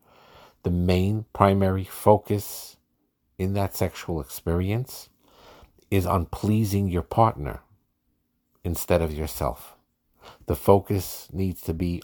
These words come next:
on how to, if you're the husband, how to make my wife feel good and special, not my own pleasure. And the wife too. She, of course, she's meant to receive,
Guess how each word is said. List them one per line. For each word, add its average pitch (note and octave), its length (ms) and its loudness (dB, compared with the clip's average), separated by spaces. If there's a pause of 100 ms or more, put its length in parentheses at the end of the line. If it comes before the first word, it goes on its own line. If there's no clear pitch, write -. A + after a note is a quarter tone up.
on D#2+ 120 -4
how F2+ 440 -4 (360)
to, - 200 -14
if - 180 -6
you're E2 140 4
the D#2 320 2
husband, E2 520 -4 (300)
how E2 180 -2
to F#2 120 -2
make F2+ 280 -4
my E2 200 -4
wife E2+ 580 -4 (840)
feel E2+ 500 -2 (580)
good E2 380 4 (520)
and E2 200 -2
special, E2+ 600 -4 (1160)
not F#2 300 0
my F2+ 140 2
own E2+ 220 2
pleasure. - 400 -6 (600)
And F2 160 -2
the F2 80 2
wife F2 360 0
too. G#2 240 -4 (1080)
She, - 120 -18
of - 140 -16
course, F2+ 300 4
she's D#2+ 260 -4
meant E2+ 240 0
to E2+ 100 -6
receive, F2 720 -6